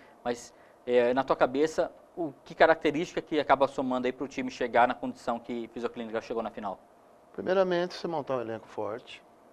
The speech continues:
Speaker 2: né? Primeiramente, você ter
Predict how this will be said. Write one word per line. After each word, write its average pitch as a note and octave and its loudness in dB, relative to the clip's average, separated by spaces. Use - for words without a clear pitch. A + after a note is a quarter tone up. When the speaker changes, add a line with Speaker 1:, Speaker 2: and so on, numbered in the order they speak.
Speaker 2:
né? A2 -8
Primeiramente, C3+ 0
você C3 -4
ter A#2 2